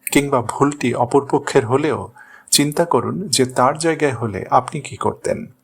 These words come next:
তার দু একটি দোষের মোকাবিলায় তার অসংখ্য গুণের কথা চিন্তা করুন।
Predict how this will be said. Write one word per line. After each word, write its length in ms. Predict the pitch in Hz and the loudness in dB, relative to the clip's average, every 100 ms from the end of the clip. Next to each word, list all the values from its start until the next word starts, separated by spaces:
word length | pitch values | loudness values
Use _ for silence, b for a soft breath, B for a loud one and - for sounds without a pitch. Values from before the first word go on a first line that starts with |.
| _ B B B - | _ B B B 2
তার 220 | 139 123 | 2 4
দু 80 | 151 | -2
একটি 260 | 156 180 | 0 0
দোষের 380 | 139 123 - 131 | 2 0 0 0
মোকাবিলায় 540 | 120 - 127 123 104 | 0 0 2 2 0
তার 200 | 101 113 | 0 0
অসংখ্য 600 | - 131 - 160 156 - 151 | 2 -2 -2 -2 -4 -2 0
গুণের 340 | 123 117 127 | 0 0 0
কথা 260 | 123 113 123 | -2 0 0
চিন্তা 360 | 131 110 110 | 0 0 -2
করুন। 360 | - 92 95 | -2 -2 -4